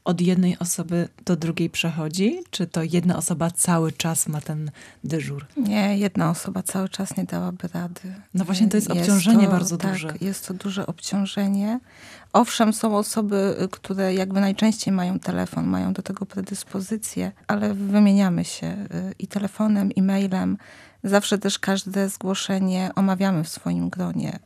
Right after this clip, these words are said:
Speaker 2: Dzielimy się tymi historiami właśnie po to, żeby, żeby się odciążyć, żeby nie, nie przejąć na siebie tych historii.
Speaker 1: Mhm. To najpierw zapytam o tą drugą stronę telefonu, o kobiety, które dzwonią.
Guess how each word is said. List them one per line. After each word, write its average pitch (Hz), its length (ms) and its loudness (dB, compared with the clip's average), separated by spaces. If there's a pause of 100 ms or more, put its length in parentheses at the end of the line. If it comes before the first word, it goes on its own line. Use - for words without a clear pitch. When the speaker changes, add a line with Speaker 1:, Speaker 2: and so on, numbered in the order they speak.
Speaker 2:
Dzielimy 196 480 6
się 185 140 -4
tymi 180 260 -2
historiami 185 720 -2
właśnie 185 280 -4
po 202 160 -4
to, 196 140 -4
żeby, 180 460 -4 (440)
żeby 190 200 -2
się 196 160 2
odciążyć, 170 640 2
żeby 170 520 -4 (280)
nie, 175 220 -2
nie 185 140 2
przejąć 175 440 0
na 165 80 0
siebie 160 320 -4
tych 160 180 -10
historii. 170 720 -6
Speaker 1:
Mhm. 180 340 -8 (140)
To 208 100 0
najpierw 226 280 2
zapytam 196 480 0 (280)
o 185 100 -4
tą 185 220 0
drugą 185 360 4
stronę 170 380 0
telefonu, 170 540 -2
o 185 80 2
kobiety, 185 420 4
które 170 280 -6
dzwonią. 151 480 -6